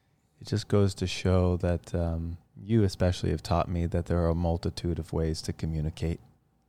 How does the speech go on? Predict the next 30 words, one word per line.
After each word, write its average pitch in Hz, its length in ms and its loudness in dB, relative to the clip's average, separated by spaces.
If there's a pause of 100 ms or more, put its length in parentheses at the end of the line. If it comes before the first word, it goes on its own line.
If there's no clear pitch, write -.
(1300)
And, 85 400 2
uh, 85 460 2 (920)
I 104 100 4
didn't 127 240 6
take 104 220 0
that 92 180 2
lightly. 87 520 -2 (420)
I 92 180 2
wanted 95 360 4
to 87 80 0
spend, 87 500 0
like, 85 200 0
months, 85 580 -2 (500)
really, 90 360 4
maybe 95 280 4
even 117 220 4
years, 104 380 4
just - 300 -2
sitting 92 300 2
with 90 180 0
that. 85 320 -2 (920)
Um, 85 240 -4
I 87 100 0
stay 90 280 0
quiet 87 520 2 (840)
a 90 60 -12
lot 87 220 -2
of 82 60 -8
times. 90 580 -8 (120)
<laughs> - 80 -4